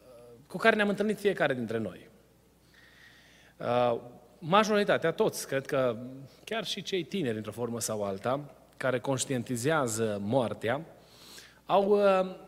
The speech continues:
i-au trăit fiorul, au înțeles, au, uh, experimentat, uh, îngrijorare în jurul acestei experiențe. Mi-aduc aminte că eram copii și când, uh, erau în sicriu, știți cum se făceau mormântările în România? Se ținea sicriu în casă și capacul se ținea la ușă.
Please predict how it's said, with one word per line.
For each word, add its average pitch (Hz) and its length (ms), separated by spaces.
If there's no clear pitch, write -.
i-au 196 260
trăit 214 380
fiorul, 143 560
au 151 240
înțeles, 170 680
au, 127 400
uh, 120 100
experimentat, 139 880
uh, 123 320
îngrijorare 147 720
în 123 60
jurul 135 260
acestei 135 340
experiențe. 127 520
Mi-aduc 117 200
aminte 165 260
că 135 80
eram 156 180
copii 151 460
și - 240
când, 165 340
uh, 151 260
erau 170 280
în 160 60
sicriu, 156 720
știți 165 240
cum 170 80
se 151 160
făceau 139 260
mormântările 139 480
în 123 60
România? 127 520
Se 120 360
ținea 139 280
sicriu 143 380
în 120 60
casă 185 320
și 143 120
capacul 170 420
se 160 80
ținea 165 220
la 156 80
ușă. 135 260